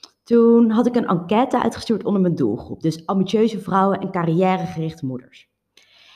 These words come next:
En in deze enquête vroeg ik waar ze echt wakker van lagen 's nachts.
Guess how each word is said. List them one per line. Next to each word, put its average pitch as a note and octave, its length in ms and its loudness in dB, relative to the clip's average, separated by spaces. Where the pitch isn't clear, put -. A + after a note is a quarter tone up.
En D4 140 2
in E4 100 6
deze D#4 220 2
enquête B3 480 -6
vroeg C4+ 400 -8
ik E4+ 140 -10
waar A#3 300 -8
ze A3+ 100 -12
echt - 460 -10
wakker G#3 440 0
van E3 160 -8
lagen - 300 -14
's - 80 -16
nachts. - 520 -12